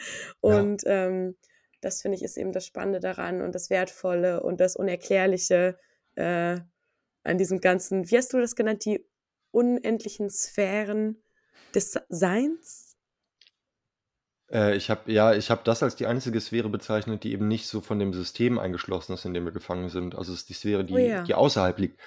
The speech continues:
Speaker 1: Die Sphäre des Äußer-, Äußeren oder sogar des Äußersten. Vielleicht ist es sogar die Sphäre des Äußersten.
Speaker 2: Geil.
Speaker 1: <laughs>
Speaker 2: Poetisch.
Speaker 1: Slay,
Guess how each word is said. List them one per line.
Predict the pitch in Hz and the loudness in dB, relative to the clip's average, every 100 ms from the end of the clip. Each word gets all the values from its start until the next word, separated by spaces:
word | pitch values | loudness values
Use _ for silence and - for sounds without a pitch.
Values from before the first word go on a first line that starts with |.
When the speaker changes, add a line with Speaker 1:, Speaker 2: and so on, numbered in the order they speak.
| - - - | -20 -20 -10
Speaker 1:
Die | 101 | -8
Sphäre | - 113 120 110 | -2 2 4 2
des | 104 - | -2 0
Äußer-, | 101 101 92 82 - - | 2 2 0 -4 -6 0
Äußeren | 95 - 90 95 | 0 0 -4 2
oder | 139 123 | 4 6
sogar | 110 | 4
des | 95 - - | 2 -2 4
Äußersten. | 110 113 - 87 - 85 82 - _ | 6 6 4 -2 -4 -8 -10 -14 _
Vielleicht | - 110 127 | 2 2 2
ist | 113 | -4
es | 110 | -4
sogar | 110 104 | 0 0
die | 95 | 0
Sphäre | - 101 90 | -2 -2 -2
des | 87 | -4
Äußersten. | 95 90 - - - - - _ _ _ _ _ _ _ _ _ - | -4 -4 -4 -12 -12 -16 -18 _ _ _ _ _ _ _ _ _ -14
Speaker 2:
Geil. | 180 175 170 175 _ _ _ - _ _ _ _ | -10 -8 -10 -16 _ _ _ -20 _ _ _ _
Speaker 1:
<laughs> | - | -4
Speaker 2:
Poetisch. | - 180 - 170 - | 0 0 0 -2 -4
Speaker 1:
Slay, | 101 101 | -2 -4